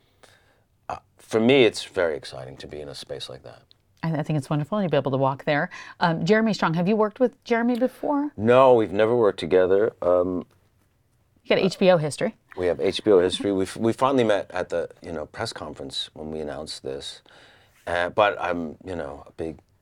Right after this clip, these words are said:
Speaker 1: admirer of his work.
Speaker 2: Yeah.
Speaker 1: I think it's a, a really tremendous role for him
Speaker 2: Yeah.
Speaker 1: personally as an actor. I think it's, he's, uh, he will be brilliant in this, and, um, uh, it's, it's a thrill.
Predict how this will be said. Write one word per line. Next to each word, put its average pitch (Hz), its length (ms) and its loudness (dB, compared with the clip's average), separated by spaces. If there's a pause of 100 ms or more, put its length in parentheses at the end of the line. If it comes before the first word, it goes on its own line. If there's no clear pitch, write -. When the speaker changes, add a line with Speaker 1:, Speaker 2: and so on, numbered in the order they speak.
(380)
Speaker 1:
admirer 71 440 -10
of 65 100 -14
his 67 180 -14
work. 73 280 -10 (100)
Speaker 2:
Yeah. - 180 -10
Speaker 1:
I 76 120 -8
think 78 180 -10
it's - 160 -10
a, 69 80 -12 (540)
a 76 100 -6
really 80 480 -6
tremendous 76 560 -10
role 73 200 -4
for 73 180 -12
him 85 220 -8 (220)
Speaker 2:
Yeah. 92 60 -10
Speaker 1:
personally 92 400 -4
as 92 140 -4
an 90 80 -6
actor. 85 200 -8
I 82 60 -8
think 78 160 -8
it's, - 260 -10 (600)
he's, 78 400 -8
uh, 67 320 -8 (520)
he 80 220 -12
will 69 180 -8
be 69 160 -12
brilliant 65 440 -14 (120)
in 67 120 -20
this, 67 300 -18
and, 69 300 -18
um, 69 280 -14 (1800)
uh, 76 340 -10 (120)
it's, - 360 -18 (240)
it's - 180 -14
a 117 60 -4
thrill. 78 360 -8